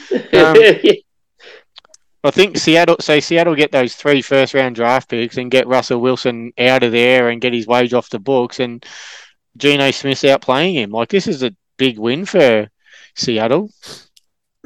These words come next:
Speaker 1: Um, all that being said, I've got the Cardinals at two and a half.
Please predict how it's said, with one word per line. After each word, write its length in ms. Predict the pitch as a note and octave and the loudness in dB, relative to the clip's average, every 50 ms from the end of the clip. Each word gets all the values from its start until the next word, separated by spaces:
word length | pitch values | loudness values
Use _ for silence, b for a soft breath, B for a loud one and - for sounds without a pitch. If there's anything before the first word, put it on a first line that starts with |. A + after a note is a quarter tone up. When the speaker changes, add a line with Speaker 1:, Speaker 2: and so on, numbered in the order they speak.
| B B B B B B B _ _ _ _ _ _ _ _ _ - - _ _ _ _ _ - | B B B B B B B _ _ _ _ _ _ _ _ _ -20 -20 _ _ _ _ _ -2
Speaker 1:
Um, 540 | D3+ D3 D3+ D3+ D3 D3+ D3+ D3+ D3 D#3 D3+ - _ _ _ - | 0 2 2 2 2 2 0 -2 -4 -6 -10 -14 _ _ _ 0
all 180 | - E3 E3 C#3+ | 2 2 4 4
that 180 | D3 C#3+ B2+ | 2 2 2
being 260 | C#3+ C#3 C3+ C3 B2+ | 0 0 0 -2 -4
said, 320 | - - C#3+ C#3 C3 D3 - _ _ _ _ _ _ _ - | -4 0 2 2 2 2 0 _ _ _ _ _ _ _ -12
I've 80 | C3 | -8
got 120 | A#2+ D3 - | -8 -8 -8
the 40 | C3 | -6
Cardinals 440 | - - C#3 C3+ C#3 C3+ C3+ C3 C#3 | -4 -2 0 0 0 -2 -4 -6 -6
at 80 | D3 - | -6 -2
two 120 | - D3 C#3+ | -2 -2 0
and 80 | C#3+ | 0
a 40 | D3+ | -2
half. 340 | F3 F#3+ C3+ - - - | -2 -4 -6 -8 -12 -16